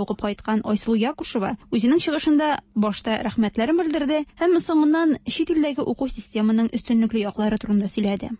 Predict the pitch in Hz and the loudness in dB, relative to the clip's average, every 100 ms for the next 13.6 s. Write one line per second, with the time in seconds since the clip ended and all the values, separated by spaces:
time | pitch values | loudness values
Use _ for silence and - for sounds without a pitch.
0 | _ 226 240 214 269 381 - 269 277 302 | _ 0 2 2 2 0 0 2 2 2
1 | 269 254 233 214 208 202 202 - 220 233 | 4 2 0 -4 -2 -2 -4 -6 -2 2
2 | 220 214 247 285 262 240 220 233 226 - | 4 2 2 0 -2 -2 -2 0 -4 -2
3 | 226 226 220 220 208 190 - - _ 220 | 0 0 2 2 2 0 -6 -10 _ 0
4 | 220 247 294 254 240 - 240 226 247 269 | 2 0 0 -2 -2 0 2 4 2 2
5 | 254 233 220 233 302 - 285 - - 247 | 2 2 2 0 0 -2 -2 -2 -4 -4
6 | 233 208 196 196 - 262 - 214 254 233 | -2 -4 -4 -4 -6 -10 -2 2 4 2
7 | 220 233 214 220 277 330 320 294 285 254 | 2 -2 -2 0 0 0 0 2 4 2
8 | 240 240 233 220 233 220 208 214 226 214 | 2 2 2 0 -2 -2 -2 -2 0 -2
9 | 220 269 285 269 233 - - 202 262 302 | 0 2 2 2 -4 -6 -2 0 0 0
10 | 269 269 254 240 240 233 233 - 220 214 | 0 2 0 0 -2 -2 -2 -2 -2 0
11 | - 262 262 226 240 214 196 196 254 220 | -2 -2 0 0 0 0 -2 -4 -4 -2
12 | 220 214 202 208 - 247 - 214 208 220 | -4 -4 -4 -4 -2 -2 0 -2 0 0
13 | 202 196 - - 208 240 | 0 0 -4 -6 -6 -6